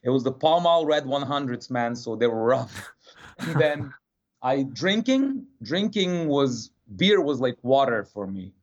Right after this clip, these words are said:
And I usually supplemented with hard liquor. And I was eating the heaviest, densest foods. I wasn't paying attention to my breathing. Meditating and yoga, I,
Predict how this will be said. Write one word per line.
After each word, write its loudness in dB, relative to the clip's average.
And -2
I 0
usually 0
supplemented -2
with -4
hard 2
liquor. -2
And -2
I 4
was -2
eating -4
the -2
heaviest, -2
densest -6
foods. 0
I -2
wasn't 0
paying 0
attention 0
to -4
my 2
breathing. 0
Meditating 2
and 0
yoga, 0
I, -6